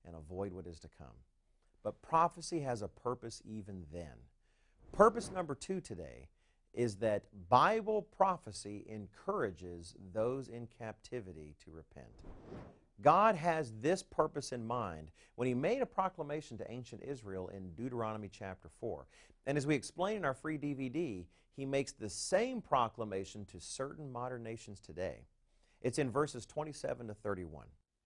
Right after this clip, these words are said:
"And the Lord will scatter you among the peoples, and you'll be left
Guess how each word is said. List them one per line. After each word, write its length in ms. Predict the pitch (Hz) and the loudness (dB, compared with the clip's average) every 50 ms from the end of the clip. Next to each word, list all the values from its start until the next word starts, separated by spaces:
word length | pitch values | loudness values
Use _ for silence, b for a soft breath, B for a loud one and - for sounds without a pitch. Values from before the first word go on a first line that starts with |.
| _ _ - | _ _ 2
"And 160 | 131 135 135 | 4 4 4
the 100 | 120 120 | 4 2
Lord 520 | 113 110 117 139 151 170 190 202 196 170 139 | 4 4 6 8 8 10 8 8 6 4 2
will 140 | 120 110 | 0 0
scatter 580 | 104 - - - - - 127 120 135 147 156 147 | 0 -2 -8 -8 -4 -4 -2 -2 0 -2 -2 -2
you 240 | 127 135 143 143 135 | -4 -4 -2 -2 0
among 300 | 123 117 113 117 120 113 | 0 0 0 -2 -2 -4
the 80 | 113 | -6
peoples, 580 | 107 - 117 110 98 - - - - 82 - - _ _ - | -6 -6 -8 -8 -8 -10 -12 -18 -18 -20 -20 -20 _ _ -8
and 120 | 110 120 | -4 0
you'll 140 | 120 127 127 | 2 2 2
be 160 | 113 131 131 | 2 2 2
left 340 | 127 123 120 120 117 - - | 4 6 6 4 4 0 -8